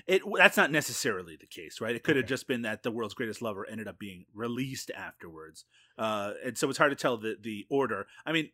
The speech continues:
Speaker 1: it, it's clear that Dog Day Afternoon was filmed probably before or right around the time of Hester Street, because Dog Day Afternoon also was nominated for a bunch of awards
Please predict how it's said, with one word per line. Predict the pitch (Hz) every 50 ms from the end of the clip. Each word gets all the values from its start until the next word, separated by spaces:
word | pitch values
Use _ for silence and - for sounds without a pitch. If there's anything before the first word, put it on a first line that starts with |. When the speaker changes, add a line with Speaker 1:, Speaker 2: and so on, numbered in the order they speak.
| 139 131 - _ _
Speaker 1:
it, | 180 175 - -
it's | 185 165 -
clear | - - - 202 202 185 156 139
that | 131 123 113 104
Dog | 139 123 123 117
Day | 120 113
Afternoon | 113 113 - - 120 120 117 110
was | 107 107 -
filmed | - 123 110 107 104 101 101 - - _ _ _ _ _ _ _ _ _ _ _
probably | - 156 151 147 135
before | 113 107 117 - - - 151 151 147 143 139 -
or | 131 123
right | 127 127 123
around | 120 120 113
the | 110 101
time | - - 147 160 170 151
of | 123 -
Hester | 127 110 - - 107
Street, | - - - 104 - -
because | 107 - - 110 107 104 98 - - _ _ _ _ _ _ _ _
Dog | 147 127 127
Day | 127 123 117
Afternoon | 110 - - 113 123 131 127 117 110 107 - _ _ _ _ _
also | 127 135 147 - - 131
was | 117 104
nominated | 131 117 113 113 120 113 87 -
for | - 135
a | 117
bunch | - 120 123 - -
of | 120 107
awards | 107 110 110 110 107 107 101 - -